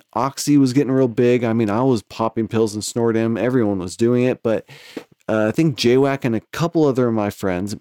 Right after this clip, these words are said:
made the switch early to the needle. And what's actually fucked up is J-Wack was actually my,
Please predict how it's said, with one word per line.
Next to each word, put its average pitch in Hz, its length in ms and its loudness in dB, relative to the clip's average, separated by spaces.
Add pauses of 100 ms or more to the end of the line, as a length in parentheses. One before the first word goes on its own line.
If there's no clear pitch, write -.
made 110 320 0
the 107 120 0
switch - 720 -2 (100)
early 107 420 2
to - 180 -6
the 98 100 -2
needle. 110 400 0 (960)
And 113 360 0
what's 120 280 2
actually 151 360 0
fucked - 520 -6
up 117 240 -2
is 98 240 -4
J-Wack 170 800 0
was 110 380 -2
actually 113 320 -4
my, 104 260 -2